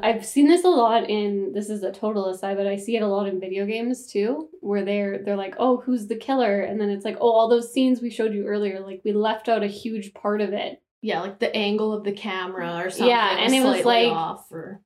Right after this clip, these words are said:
Speaker 1: okay. Th-, I just feel kinda cheated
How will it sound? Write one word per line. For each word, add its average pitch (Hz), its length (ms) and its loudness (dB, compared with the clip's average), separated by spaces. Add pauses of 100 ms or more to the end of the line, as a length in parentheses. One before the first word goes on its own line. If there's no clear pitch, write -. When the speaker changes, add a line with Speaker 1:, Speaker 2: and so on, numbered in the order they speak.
(120)
Speaker 1:
okay. 220 800 2 (140)
Th-, 208 120 0
I 240 180 4
just 285 220 -2
feel 349 180 4
kinda 247 320 0
cheated 220 560 -2